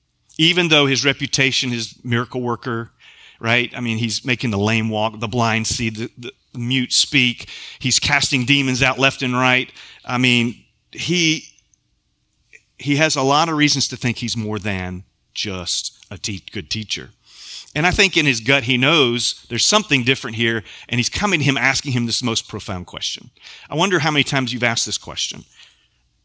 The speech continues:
I wonder if you've ever answered this question. I wonder what your answer is. "Why do you ask me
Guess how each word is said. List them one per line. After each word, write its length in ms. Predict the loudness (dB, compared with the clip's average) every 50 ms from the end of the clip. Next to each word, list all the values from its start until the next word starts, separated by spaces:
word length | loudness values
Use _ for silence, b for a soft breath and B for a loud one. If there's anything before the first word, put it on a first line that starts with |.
| _ _ _ _ -4
I 60 | 0
wonder 200 | 2 4 6 4
if 100 | 4 2
you've 140 | 2 0 2
ever 360 | 4 2 2 2 -2 -4 -8 _ _ _ _ _ _
answered 440 | 0 0 0 2 0 -2 -4 -4 -6
this 200 | -6 -8 -8 -8
question. 500 | -8 -10 -8 -8 -6 -6 -6 -8 -12 -16 -20 _ _ _ _ _ _ _ -8
I 60 | -4
wonder 260 | -2 0 2 2 2
what 120 | 2 0 0
your 100 | 0 0
answer 320 | 0 0 -2 -4 -4 -4
is. 240 | -6 -8 -8 -10 -12 B B B B B
"Why 180 | 2 4 4
do 80 | 4 2
you 140 | 2 2 2
ask 260 | 4 4 4 2 2
me 220 | 2 2 2 2